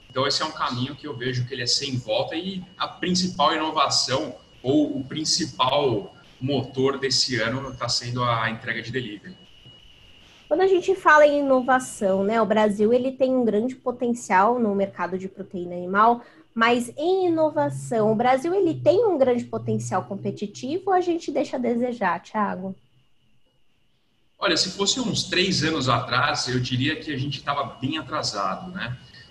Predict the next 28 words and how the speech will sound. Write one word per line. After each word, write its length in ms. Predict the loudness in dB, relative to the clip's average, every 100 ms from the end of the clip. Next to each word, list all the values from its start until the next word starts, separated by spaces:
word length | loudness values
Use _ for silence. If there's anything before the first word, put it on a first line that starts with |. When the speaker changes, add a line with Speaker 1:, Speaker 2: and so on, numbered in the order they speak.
| -14
Speaker 1:
De 180 | -10 -2
dois 240 | 0 0
mil 140 | 0
e 40 | -2
dezoito 640 | -2 -2 0 2 2 -2
pra 180 | -4 -4
cá, 480 | -2 0 0 0 -8 -18 -20 -8
né, 200 | -6 -6 -6
com 100 | -6
principalmente 640 | -4 -4 -4 -4 -4 -4 -6
o 40 |
crescimento 760 | -4 -2 0 0 0 -2 -2
e 40 | -2
as 120 | -2
explosões 680 | -4 -4 -4 -4 -2 -2 -2
das 280 | -2 -2 -2
startups 760 | 0 0 0 0 0 0 -6 -10
no 60 |
Brasil, 560 | -8 -8 -6 -6 -6 -8 -12 -20 -20 -20 -14
é, 420 | -8 -4 -2 -2 -4
todo 140 | -6 0
o 40 |
cenário 500 | 2 2 2 2 2
de 100 | -2
tecnologia, 680 | -6 -8 -8 -6 -4 -4 -4
ele 100 | -4
mudou 300 | -6 -2 -2
bastante. 800 | 0 -2 -2 -4 -6 -6 -8 -12